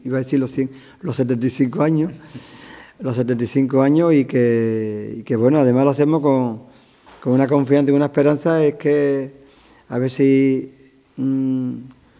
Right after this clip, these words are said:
a través de unas cosas que se están haciendo, o bien el año que viene, pues se consigue que el equipo juegue en tercera, ¿no? De todos modos, sí creo, quiero destacar una cosa que, que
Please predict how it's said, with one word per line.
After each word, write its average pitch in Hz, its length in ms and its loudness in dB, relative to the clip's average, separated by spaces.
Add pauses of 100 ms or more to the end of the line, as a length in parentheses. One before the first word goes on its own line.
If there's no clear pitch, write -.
(300)
a 123 120 -2
través 127 380 2
de 135 920 2
unas 139 280 -2
cosas 139 280 -4
que 131 160 -2
se 127 140 -10
están 131 180 -4
haciendo, 131 560 -2
o 123 140 -2
bien 131 180 2
el 135 80 2
año 135 180 2
que 135 100 2
viene, 151 320 0 (800)
pues 123 180 -6
se 127 60 -4
consigue 123 400 -2
que 123 140 -2
el 120 80 0
equipo 120 260 -2
juegue 120 220 0
en 120 100 0
tercera, 127 440 -2
¿no? 131 120 -6 (520)
De 135 140 2
todos 180 180 2
modos, 185 240 0
sí 175 280 2
creo, 156 380 4
quiero 147 220 0
destacar 139 320 -4
una 135 100 -2
cosa 135 240 -6
que, 120 200 -4
que 113 240 -16